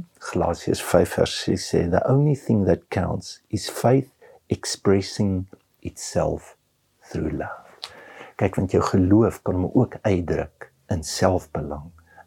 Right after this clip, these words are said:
in hebsug, in ongesonde ego-patrone. Maar hoe sal dit wees as hom uitdruk in 'n liefde wat een maak? Daar sien hoe gaan hy om met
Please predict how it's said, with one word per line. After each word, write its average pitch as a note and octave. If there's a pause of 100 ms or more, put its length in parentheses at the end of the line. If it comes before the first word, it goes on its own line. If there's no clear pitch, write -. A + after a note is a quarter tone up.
in F2+
hebsug, E2+ (1040)
in F2+ (560)
ongesonde G2+
ego-patrone. - (840)
Maar F#2+
hoe F#2+
sal C#3
dit B2
wees F2
as -
hom E2
uitdruk F#2 (160)
in F#2+
'n F#2+
liefde - (1160)
wat -
een D#2
maak? - (920)
Daar A#2+
sien -
hoe C3+
gaan A2+
hy F2
om A2
met F#2